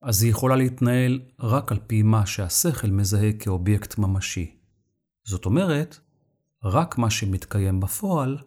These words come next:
קיים, כי הוא בר זיהוי, ושום דבר לא יכול להיות קיים אם אין משהו כמוהו דומה שאפשר להשוות אליו. זוכרים?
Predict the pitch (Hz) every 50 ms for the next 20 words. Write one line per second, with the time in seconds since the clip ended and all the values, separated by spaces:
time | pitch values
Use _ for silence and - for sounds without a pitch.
0 | _ _ _ _ _ _ - - 104 92 85 82 85 101 127 165 214 - - _
1 | _ _ _ _ _ _ _ _ _ _ _ _ - - 110 107 101 92 117 117
2 | 107 107 95 110 104 85 82 90 95 113 165 220 - - _ _ _ _ _ _
3 | _ _ _ _ _ _ _ _ _ - 131 - - 175 160 147 143 117 127 113
4 | 117 117 110 110 104 - - 117 117 117 110 - - 160 165 190 190 185 180 180
5 | 180 - - - _ _ _ _ _ _ _ _ 123 113 123 127 139 131 127 120
6 | 123 123 113 - - 120 117 113 117 - - - - _ - - 110 110 120 120
7 | 117 113 107 95 113 113 123 160 185 185 202 202 - - _ _ _ - - -
8 | 104 98 - - 110 104 98 101 98 92 - - - 92 85 87 - - 85 82
9 | 85 90 - - _ _ _ _ _ _ _ _ _ _ 107 98 - - - 147
10 | 170 202 220 214